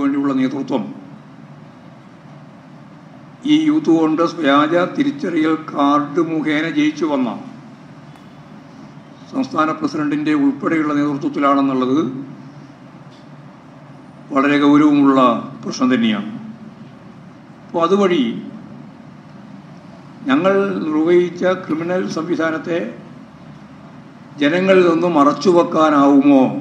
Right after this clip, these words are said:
എന്ന ശ്രമമാണ് യൂത്ത് കോൺഗ്രസ് ഭാരവാഹികൾ ഉൾപ്പെടെ ഇപ്പോൾ ഈ കാണിക്കുന്നതിൽ നിന്ന് മനസ്സിലാക്കാൻ സാധിക്കുന്നത്.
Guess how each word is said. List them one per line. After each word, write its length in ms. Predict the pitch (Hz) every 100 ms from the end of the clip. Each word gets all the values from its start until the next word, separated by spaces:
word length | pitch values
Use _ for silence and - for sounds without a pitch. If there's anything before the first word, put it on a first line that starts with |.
| 143 - -
എന്ന 120 | 139 147 -
ശ്രമമാണ് 540 | 135 147 143 117 110 135 - - - - - - - - - - - - 139
യൂത്ത് 200 | 139 156
കോൺഗ്രസ് 380 | 143 135 139 139 131
ഭാരവാഹികൾ 540 | 131 131 131 127 123 120
ഉൾപ്പെടെ 360 | 110 135 131 156 190 - - - - - - - - - 147
ഇപ്പോൾ 220 | - 139 135 135 127 131 - - - - - -
ഈ 20 | 143 143
കാണിക്കുന്നതിൽ 640 | 135 139 143 151 143 135 127
നിന്ന് 160 | 127 123
മനസ്സിലാക്കാൻ 500 | 120 120 117 117 117 117
സാധിക്കുന്നത്. 520 | 120 104 107 117 110